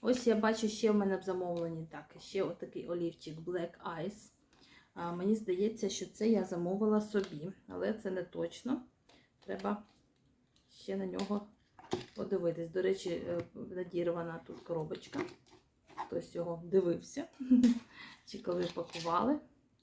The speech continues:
Так, ось такий колір, якийсь цікавий буде. Бачите, трошки як зев-, зелений. Це, мабуть, я їх такий якийсь і хотіла. О, такий чорно,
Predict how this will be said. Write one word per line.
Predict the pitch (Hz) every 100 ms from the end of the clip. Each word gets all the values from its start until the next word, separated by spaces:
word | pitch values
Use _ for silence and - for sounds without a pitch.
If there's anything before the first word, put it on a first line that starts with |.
| _ _ _ -
Так, | 160 160 -
ось | 190 196
такий | - - 180 170 - _ _ _ _ _ _ _ _ _ _ _
колір, | _ 175 160 190 247 202
якийсь | - 185 190 -
цікавий | - - 196 - 156 156
буде. | 156 165 170
Бачите, | 190 208 -
трошки | - - - 175
як | 175
зев-, | 175 170
зелений. | 170 165 156 143 165 262 254 _ _ _ - _
Це, | 165
мабуть, | 165 156 165 165
я | 160
їх | 160 -
такий | 170 170 160
якийсь | 156 - 160 156
і | 165
хотіла. | - 160 - 208 220 214
О, | -
такий | - - 151
чорно, | 151 - 208 208 208